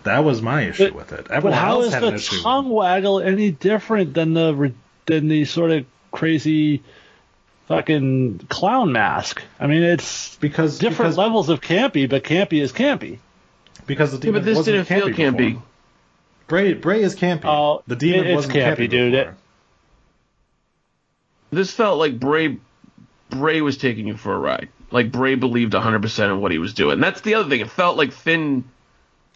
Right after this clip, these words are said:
Speaker 3: was like, "All right, I'm doing this 'cause they told me to fucking do it." <laughs> That being said, I have a different direction for the Bray Wyatt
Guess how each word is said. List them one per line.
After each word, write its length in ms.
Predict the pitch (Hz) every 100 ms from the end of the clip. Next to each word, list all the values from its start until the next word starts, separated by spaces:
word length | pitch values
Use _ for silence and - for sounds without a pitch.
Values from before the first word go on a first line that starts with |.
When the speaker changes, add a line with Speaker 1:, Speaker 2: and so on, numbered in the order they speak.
| _ _
Speaker 3:
was 180 | 98 -
like, 140 | 127
"All 60 | 123
right, 180 | 131 127
I'm 120 | 127
doing 220 | 127 131
this 140 | 123 113
'cause 120 | 117
they 100 | 104
told 220 | 101 87
me 60 | 92
to 60 | 110
fucking 280 | 85 85
do 180 | 71 65 - -
it." 460 | 113 98 85 85 -
<laughs> 80 | - _ _ _ _ _ - - - - - - - - _ - -
That 560 | 139 135 139 180 185 180
being 200 | 170 127
said, 400 | 139 113 92 - - _ _ _ _ _ _ -
I 180 | 156 208
have 160 | 254
a 40 | 185
different 380 | 117 143 151 123
direction 560 | 104 90 - 90 87
for 340 | - - 113 98
the 80 |
Bray 260 | 104 104 90
Wyatt 380 | 95 87 85